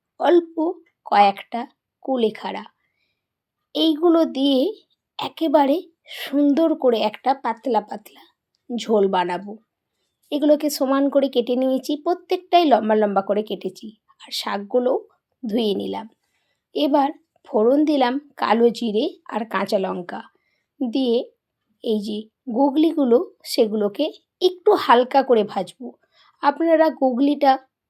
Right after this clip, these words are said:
অবশ্যই একেবারে এক থেকে দেড় মিনিটের বেশি ভাজবেন না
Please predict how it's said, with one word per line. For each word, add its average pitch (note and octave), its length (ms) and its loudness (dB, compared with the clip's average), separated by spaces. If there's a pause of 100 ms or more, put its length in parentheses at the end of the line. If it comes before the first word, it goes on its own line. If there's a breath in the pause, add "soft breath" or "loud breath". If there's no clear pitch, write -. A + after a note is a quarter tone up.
(120)
অবশ্যই E4 640 2 (380)
একেবারে F4+ 580 4 (560)
এক D4 200 2 (120)
থেকে E4+ 260 0
দেড় A#3+ 300 6
মিনিটের B3 400 0
বেশি G#3 280 -2
ভাজবেন G3 560 -4
না A3+ 100 -14